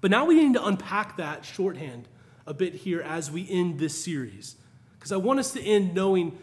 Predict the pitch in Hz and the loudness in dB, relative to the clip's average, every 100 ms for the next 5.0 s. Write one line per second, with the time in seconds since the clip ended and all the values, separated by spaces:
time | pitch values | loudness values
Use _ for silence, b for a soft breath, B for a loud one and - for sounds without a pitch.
0 | B - - 254 226 - 214 196 180 165 | B -20 -6 -4 -4 -4 -2 0 0 -4
1 | 170 165 151 135 160 190 202 190 - 170 | -4 -4 -6 -4 -4 -4 -6 -6 -4 -4
2 | 160 156 139 156 139 B B - 151 - | -2 -2 -2 -4 -6 B B -14 -14 -14
3 | - 208 208 240 - - 190 170 185 202 | -4 -2 0 -2 -4 -6 -4 -2 0 0
4 | 151 139 143 175 151 - 233 247 - 202 | -2 -6 -8 -10 -8 -4 -2 -2 -2 -8